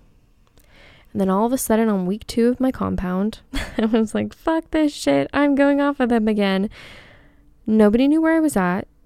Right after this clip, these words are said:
Nobody knew if I was dead or alive. And I was off the grid for an entire week and a half. Like, my roommate wasn't sure if I was dead or alive.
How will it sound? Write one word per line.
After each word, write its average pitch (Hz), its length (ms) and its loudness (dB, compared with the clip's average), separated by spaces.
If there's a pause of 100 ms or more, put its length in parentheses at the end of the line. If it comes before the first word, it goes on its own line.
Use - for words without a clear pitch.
Nobody 208 260 2
knew 254 140 2
if 277 100 -2
I 269 80 2
was 269 140 -2
dead 190 160 -2
or 202 100 0
alive. 185 560 -6 (760)
And 190 760 0 (120)
I 190 140 0
was 190 220 0
off 196 240 -2
the 202 100 -4
grid 190 380 -2
for 180 720 -2 (140)
an 190 160 -2
entire 185 540 -4
week - 200 -8
and - 80 -10
a - 40 -8
half. - 400 -16 (560)
Like, 196 200 -4
my 196 80 0
roommate 220 520 -2
wasn't 202 280 -4
sure 208 140 -4
if 214 80 -4
I 226 40 0
was 226 160 2
dead 180 200 -6
or 190 80 0
alive. 208 600 -6